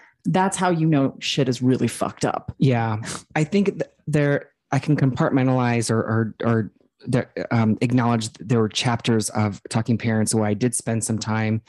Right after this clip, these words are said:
Speaker 2: trying to get him to stop, trying to
Speaker 1: Mm-hmm.
Speaker 2: get him to stop saying what he was saying and to stop abusing me and to be, and to be like, "Can you just understand and treat me like a human?" And then it became like, "Oh no," 'cause he's so predictably unpredictable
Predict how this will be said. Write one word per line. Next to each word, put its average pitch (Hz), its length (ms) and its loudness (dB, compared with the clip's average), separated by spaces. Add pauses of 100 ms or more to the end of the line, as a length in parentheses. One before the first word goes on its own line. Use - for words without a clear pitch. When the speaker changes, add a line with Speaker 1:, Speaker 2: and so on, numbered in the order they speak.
(880)
Speaker 2:
trying 123 400 0
to 117 220 0
get 117 180 -2
him 113 200 -2
to 101 100 -2
stop, - 580 -4 (640)
trying 139 220 2
to 120 60 -2
Speaker 1:
Mm-hmm. - 40 -4
Speaker 2:
get 120 140 -2
him 113 140 -2
to 107 60 0
stop - 460 0
saying 117 300 0
what 113 120 0
he 113 140 0
was 110 160 2
saying 107 280 -2
and 98 100 -4
to 95 60 -4
stop 120 400 -2
abusing 110 500 2
me 104 280 2 (440)
and 113 160 0
to 113 100 -4
be, 110 260 0
and 113 100 -2
to 101 40 -6
be 117 80 2
like, 107 120 0
"Can - 160 0
you 110 100 4
just 131 560 0
understand 113 720 0
and 101 140 0
treat - 180 -2
me 123 60 2
like 104 180 -2
a 95 40 -4
human?" 98 500 0
And 113 200 4
then 143 120 4
it 170 100 2
became 120 480 0
like, 110 320 0 (640)
"Oh 151 220 6
no," 135 420 4
'cause - 240 -2
he's 135 220 0
so 147 360 2
predictably 117 840 0
unpredictable 110 960 0